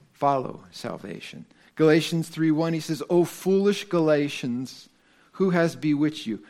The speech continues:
Who has put a spell on you? It was the false teachers, the,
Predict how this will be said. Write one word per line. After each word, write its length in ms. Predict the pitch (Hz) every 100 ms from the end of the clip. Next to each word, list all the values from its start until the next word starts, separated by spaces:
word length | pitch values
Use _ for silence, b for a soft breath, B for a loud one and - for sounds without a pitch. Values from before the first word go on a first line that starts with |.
| B -
Who 160 | 240
has 160 | 240 226
put 220 | - 190
a 20 |
spell 460 | 170 - 175 165 156
on 240 | 113 120
you? 180 | 120 - - _ _ _ -
It 80 |
was 160 | 175 170
the 80 | 165
false 320 | 180 165 156
teachers, 480 | - 190 - - -
the, 140 | 127